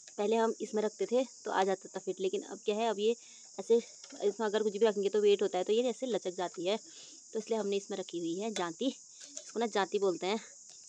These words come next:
इसमें रखेंगे अब बर्तन। तो ये देखिए guys, एक ही बार में मैंने इतनी मस्त सी आग जला दी है। वैसे मैं expert हूँ आग जलाने में।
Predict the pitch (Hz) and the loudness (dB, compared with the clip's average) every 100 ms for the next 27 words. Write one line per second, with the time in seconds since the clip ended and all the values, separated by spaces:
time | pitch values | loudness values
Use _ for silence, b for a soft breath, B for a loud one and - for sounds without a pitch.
0 | - - 190 190 180 180 240 - 165 - | -18 -6 -4 -2 -2 -2 -2 -4 -4 -4
1 | 233 - - - - - 233 226 220 208 | -4 -8 -20 -18 -18 -6 0 2 6 6
2 | - 185 180 190 196 - - 214 233 220 | 6 4 6 6 4 -2 -4 0 2 4
3 | 190 190 190 202 202 208 214 214 233 254 | 4 2 2 2 0 -2 -4 -2 -4 -6
4 | 226 - - 180 175 175 170 160 170 208 | -10 -6 -2 0 0 0 -2 -2 -2 -2
5 | 226 - - - - - - - - - | -6 -12 -18 -18 -18 -18 -18 -18 -18 -18
6 | - - - 233 - 202 - - 233 175 | -12 -10 -2 0 0 -4 -6 4 4 8
7 | 226 233 220 220 220 214 214 | 10 10 10 6 6 4 0